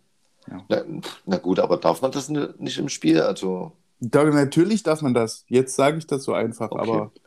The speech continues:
Speaker 2: Also was
Speaker 1: frag
Speaker 2: ich
Speaker 1: mich
Speaker 2: halt
Speaker 1: das noch mal im Spiel. <laughs>
Speaker 2: <laughs> Okay.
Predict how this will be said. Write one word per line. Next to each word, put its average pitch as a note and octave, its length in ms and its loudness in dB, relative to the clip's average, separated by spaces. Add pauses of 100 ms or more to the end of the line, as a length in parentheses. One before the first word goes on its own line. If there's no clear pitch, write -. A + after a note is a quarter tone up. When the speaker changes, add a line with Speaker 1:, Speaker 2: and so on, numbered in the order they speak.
(880)
Speaker 2:
Also A#2 180 6
was A2+ 80 8
Speaker 1:
frag D3+ 120 6
Speaker 2:
ich D#3 60 4
Speaker 1:
mich E3+ 80 6
Speaker 2:
halt D#3 100 6
Speaker 1:
das F3 140 2
noch E3+ 160 -2
mal D#3 160 0
im E3 180 -6
Spiel. - 420 0
<laughs> - 260 2
Speaker 2:
<laughs> B3 320 -2
Okay. - 580 0